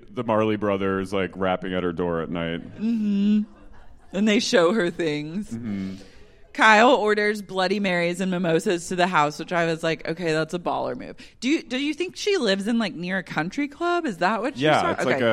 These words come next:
Speaker 1: a
Speaker 2: cool.
Speaker 1: golf community.
Speaker 2: Yeah.
Speaker 1: When, I noticed that when Kyle orders something, she's Kyle Umansky.
Speaker 2: Mm-hmm. I noticed that too.
Speaker 1: Good
Speaker 2: She's
Speaker 1: for
Speaker 2: Kyle
Speaker 1: her.
Speaker 2: Umansky in just day to day.
Speaker 1: Yeah.
Speaker 2: Yeah.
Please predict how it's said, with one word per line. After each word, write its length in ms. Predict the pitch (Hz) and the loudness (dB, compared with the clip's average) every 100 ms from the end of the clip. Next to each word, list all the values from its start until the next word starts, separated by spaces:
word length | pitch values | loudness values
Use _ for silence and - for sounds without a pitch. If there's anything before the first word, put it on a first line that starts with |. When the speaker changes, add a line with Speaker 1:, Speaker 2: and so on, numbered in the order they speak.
| 107 | 2
Speaker 1:
a 20 | 101 | 0
Speaker 2:
cool. 100 | 85 | 0
Speaker 1:
golf 560 | 101 101 98 - - - | 2 2 0 -12 -20 -16
community. 680 | 101 90 87 85 82 87 - - - _ _ _ - | -10 -8 -6 -4 -4 -6 -10 -20 -20 _ _ _ -6
Speaker 2:
Yeah. 360 | 185 170 147 156 165 - - - - | 0 2 0 -4 -10 -16 -20 -20 -16
Speaker 1:
When, 200 | - 135 131 | -6 -4 0
I 100 | 139 | 2
noticed 300 | 139 139 139 | 2 2 0
that 120 | 123 | -2
when 140 | 117 | -2
Kyle 280 | 113 120 120 | 0 2 2
orders 320 | 95 101 107 | 2 0 -2
something, 380 | - 117 123 123 | -4 -6 -4 -6
she's 280 | 113 95 82 | -6 -10 -10
Kyle 260 | 98 92 | -8 -6
Umansky. 720 | 87 85 82 82 - 78 73 98 - - - | -4 -6 -10 -12 -14 -14 -12 -14 -16 -20 -14
Speaker 2:
Mm-hmm. 360 | 190 202 196 - | -12 -10 -12 -8
I 140 | 185 | -6
noticed 380 | 196 190 175 - | -2 -2 -2 4
that 220 | 170 147 | 6 6
too. 600 | - 190 156 143 143 151 - - - - - | 4 2 4 4 0 -4 -10 -20 -20 -20 -12
Speaker 1:
Good 80 | - | -2
Speaker 2:
She's 140 | 262 | 0
Speaker 1:
for 80 | - | 2
Speaker 2:
Kyle 160 | 285 320 | 4 4
Speaker 1:
her. 80 | 330 | 6
Speaker 2:
Umansky 400 | 240 247 247 247 | 6 6 4 4
in 140 | 202 | 4
just 200 | 175 170 | 2 0
day 200 | 165 160 | 4 6
to 100 | 156 | 6
day. 560 | 156 156 139 113 123 160 | 4 2 2 0 -4 -8
Speaker 1:
Yeah. 340 | 101 120 80 82 - - | -10 -8 -8 -12 -18 -14
Speaker 2:
Yeah. 260 | - 143 | -4 -4